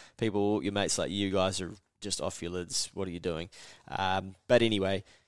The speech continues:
you know, you won't make the sta-, same mistakes as us, and that's what these lessons are about, ensuring that if you're gonna go down and do some of these things, you're not gonna do the dumb shit that, uh,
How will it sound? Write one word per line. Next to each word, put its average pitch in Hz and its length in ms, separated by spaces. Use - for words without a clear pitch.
you 101 80
know, - 0
you 107 160
won't 113 160
make 95 160
the 98 80
sta-, 104 300
same 107 260
mistakes 95 400
as 92 100
us, 107 200
and 110 80
that's 107 120
what 104 120
these 101 180
lessons 104 340
are 92 60
about, 101 300
ensuring 98 400
that 92 120
if 95 140
you're 113 120
gonna 101 180
go 101 180
down 101 240
and 98 100
do 107 140
some 95 220
of 90 40
these 87 140
things, 92 260
you're 135 200
not 127 160
gonna 104 160
do 101 160
the 98 100
dumb 101 220
shit - 300
that, 95 360
uh, 92 220